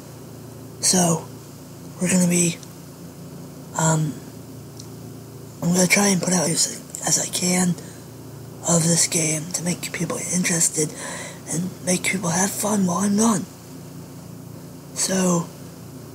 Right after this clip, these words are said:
let's do this. Let's skip this. If you wanted to see the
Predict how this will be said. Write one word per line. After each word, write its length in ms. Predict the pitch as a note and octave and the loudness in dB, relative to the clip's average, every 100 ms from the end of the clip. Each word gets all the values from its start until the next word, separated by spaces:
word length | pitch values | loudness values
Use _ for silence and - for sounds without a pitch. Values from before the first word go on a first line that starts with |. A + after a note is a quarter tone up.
| - - - - - | -14 -14 -14 -14 -8
let's 180 | - - | -4 0
do 120 | D3+ | 2
this. 140 | - F3+ | 4 2
Let's 220 | E3+ - | 4 4
skip 320 | - - - | 4 2 -2
this. 340 | - - - - - - - - | 2 4 4 2 -6 -10 -8 -4
If 140 | - | 2
you 80 | F3+ | 4
wanted 260 | G#3 A3 | 6 6
to 60 | G3 | 6
see 220 | - G3 | 6 6
the 300 | F3 F#3+ F#3 | 6 6 4